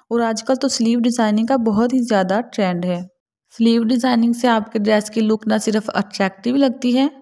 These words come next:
बल्कि चेंज भी हो जाती है। इस वीडियो में सारे लेटेस्ट and trendy डिज़ाइन ही ऐड किए हैं और mostly गर्ल्स इस तरह के डिज़ाइन पहनना पसंद करती हैं,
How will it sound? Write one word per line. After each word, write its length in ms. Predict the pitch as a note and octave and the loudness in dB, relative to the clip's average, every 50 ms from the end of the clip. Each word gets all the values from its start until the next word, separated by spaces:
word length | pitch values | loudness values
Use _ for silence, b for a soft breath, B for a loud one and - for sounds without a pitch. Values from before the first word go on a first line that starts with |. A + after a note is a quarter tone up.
| - A#3+ | -6 -4
बल्कि 240 | A3+ G#3+ G#3+ A#3 A3+ | -4 -2 0 -2 -2
चेंज 400 | A3+ - A3+ G#3 G#3 A#3 A#3+ B3 | -2 -2 -2 0 0 2 2 2
भी 120 | A3+ A3+ | 2 2
हो 140 | G#3+ G3+ F#3 | 2 0 0
जाती 380 | E3+ F3 E3+ E3 E3 - E3+ E3 | 0 -2 -4 -4 -4 -6 -6 -6
है। 220 | E3+ E3+ E3+ - - _ _ _ _ _ _ _ _ _ - | -6 -6 -8 -12 -18 _ _ _ _ _ _ _ _ _ -8
इस 220 | - A#3 - - | -6 -6 -4 -2
वीडियो 280 | B3+ B3+ G#3+ A3 A#3 A#3 | -2 -2 0 2 2 2
में 120 | A3+ A#3 | 2 2
सारे 380 | A3+ A#3 - G#3+ G3+ G3+ G#3 G#3+ | 0 0 0 0 0 0 0 0
लेटेस्ट 480 | A3 G#3 G3 G3 G3+ G3 G3+ - - - | 0 0 0 0 0 -2 -2 -2 -4 -4
and 200 | - F#3 F#3+ F#3 - - | -4 -2 -4 -4 -6 -6
trendy 360 | - G3 F#3 F3+ F3+ F3+ F#3+ | -4 -4 -4 -2 -4 -4 -4
डिज़ाइन 400 | F#3 F#3 F3+ G3 F#3 F#3 F#3 G3 | -4 -4 -2 -2 -2 0 0 0
ही 120 | G3 G#3 G3+ | 0 0 2
ऐड 220 | G3 F3+ F3+ F3+ F3+ | 2 0 0 -2 -4
किए 240 | - G3 F#3+ F#3+ G3+ | -4 -4 -2 -2 0
हैं 200 | G3+ A3+ C4 D#4+ - - B3+ | 2 2 0 0 -2 -2 -2
और 120 | B3+ B3 A#3+ | -2 0 0
mostly 480 | A3+ A3+ A3+ A3 A3+ - B3 B3+ C4 A#3 | 0 0 -2 -2 -4 -2 -2 -2 0 2
गर्ल्स 340 | B3 A#3 A3 G#3+ G#3+ - - - | 2 2 2 0 -2 -6 -8 -8
इस 140 | A#3+ - - _ | -8 -8 -6 _
तरह 300 | - A3+ G#3 G#3 G3+ G3+ G3 | -2 0 0 2 2 0 0
के 140 | G3+ G3+ F#3+ | -2 -2 -4
डिज़ाइन 460 | G3 F#3+ F#3+ G3+ F#3 F#3+ F#3 F#3 F#3+ | -4 -2 0 0 0 0 0 -2 -2
पहनना 320 | - G3+ G3+ G3 G3 G3 | -2 -2 -2 0 0 0
पसंद 420 | - G3+ G3+ - G#3 G#3 A#3 A#3+ - | 0 0 -2 0 0 0 0 0 0
करती 280 | A#3+ A#3 A#3 - A3 | -2 -2 0 0 0
हैं, 260 | G#3+ A3 A3 A#3+ C#4 | 0 2 0 0 -2